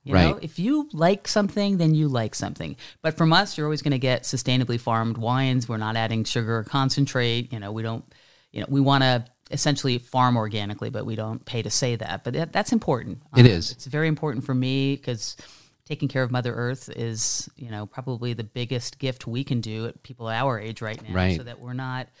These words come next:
Speaker 1: you know, completely passing on,
Speaker 2: Uh,
Speaker 1: you know,
Speaker 2: this
Speaker 1: like,
Speaker 2: wreckage to
Speaker 1: yeah,
Speaker 2: our kids and
Speaker 1: yes.
Speaker 2: our
Speaker 1: Can we
Speaker 2: grandkids.
Speaker 1: cuss on your show? <laughs>
Speaker 2: Yeah. Oh, absolutely. You can
Speaker 1: So,
Speaker 2: say any
Speaker 1: yeah.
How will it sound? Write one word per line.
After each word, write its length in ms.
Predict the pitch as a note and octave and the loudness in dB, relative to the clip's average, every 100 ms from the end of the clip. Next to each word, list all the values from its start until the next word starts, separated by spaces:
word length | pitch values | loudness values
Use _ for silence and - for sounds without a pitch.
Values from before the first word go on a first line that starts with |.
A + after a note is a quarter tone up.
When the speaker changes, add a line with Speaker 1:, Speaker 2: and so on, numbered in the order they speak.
| _ _ _ _ _ | _ _ _ _ _
Speaker 1:
you 80 | C3 | -14
know, 100 | B2+ | -12
completely 560 | B2 C3+ - D#3+ - A#2+ | -10 -14 -10 -12 -10 -10
passing 460 | - A#2+ A#2+ B2+ A#2 | -8 -8 -8 -8 -8
on, 340 | A2+ A2+ A2+ - _ _ _ | -8 -10 -12 -16 _ _ _
Speaker 2:
Uh, 80 | G2 - | -12 -10
Speaker 1:
you 80 | - | -12
know, 200 | A2+ A#2 | -12 -8
Speaker 2:
this 200 | G2+ F#2 | -2 0
Speaker 1:
like, 80 | G#2 | 4
Speaker 2:
wreckage 400 | G#2 - A2 G2+ | 6 6 4 4
to 100 | - | 4
Speaker 1:
yeah, 40 | G#2 | 4
Speaker 2:
our 80 | F2 | 2
kids 340 | - G2+ G#2 | 2 2 2
and 80 | F#2+ | 0
Speaker 1:
yes. 20 | |
Speaker 2:
our 60 | F2 | 0
Speaker 1:
Can 220 | F#2 F#2 | 2 2
we 60 | F#2+ | 2
Speaker 2:
grandkids. 220 | G#2 A2 | 0 -2
Speaker 1:
cuss 200 | B3 - | -6 -8
on 80 | A#3+ | -10
your 100 | A#3+ | -10
show? 320 | A#3 A#3 A#3 B3 | -8 -8 -8 -6
<laughs> 80 | G3 | 0
Speaker 2:
Yeah. 220 | G#2+ F#2+ | 0 2
Oh, 140 | - C#3+ | 6 6
absolutely. 440 | A#2+ - A#2+ A#2+ | 6 4 4 4
You 40 | F2+ | 4
can 80 | A#2+ | 4
Speaker 1:
So, 120 | G#2 | 4
Speaker 2:
say 80 | G2 | 6
any 80 | |
Speaker 1:
yeah. 60 | C3 | 6